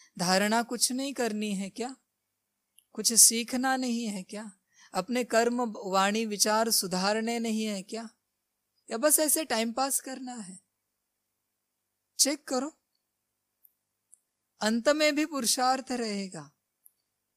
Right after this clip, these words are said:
लेकिन कौन सा होगा? अंत, अंत में समझ में आएगा वह पुरुषार्थ कौन सा है, क्योंकि यही पुरुषार्थ अगर आपको समझ में नहीं आया है,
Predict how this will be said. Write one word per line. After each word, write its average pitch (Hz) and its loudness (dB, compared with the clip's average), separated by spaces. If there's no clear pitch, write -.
लेकिन 214 -4
कौन 226 0
सा 240 2
होगा? 190 -8
अंत, 196 -6
अंत 208 -4
में 226 0
समझ 185 -2
में 165 -14
आएगा 131 -20
वह 202 2
पुरुषार्थ 180 0
कौन 139 -12
सा - -4
है, - -20
क्योंकि 208 -6
यही 208 4
पुरुषार्थ 220 2
अगर 233 2
आपको 214 -2
समझ 208 0
में 240 -4
नहीं 220 -4
आया 196 -4
है, 175 -10